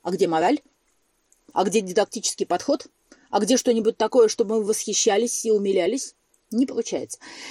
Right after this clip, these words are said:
И вот, э, для современников это было, конечно, таким прям неожиданным совершенно,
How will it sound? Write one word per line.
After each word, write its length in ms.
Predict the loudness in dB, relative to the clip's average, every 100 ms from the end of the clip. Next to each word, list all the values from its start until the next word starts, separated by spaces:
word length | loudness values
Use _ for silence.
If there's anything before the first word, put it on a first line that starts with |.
| -18 -18 -4
И 120 | 0
вот, 240 | 2 0 2
э, 180 | 4
для 300 | 4 4 4 4
современников 760 | 2 4 4 4 2 0 -2
это 160 | -2 0
было, 200 | 0 0
конечно, 380 | 0 0 2 0
таким 760 | 0 -2 0 2 2 0 -6
прям 280 | -6 -4 -4
неожиданным 720 | -2 0 0 -2 -2 -2 -4
совершенно, 640 | -6 -6 -4 -4 -4 -6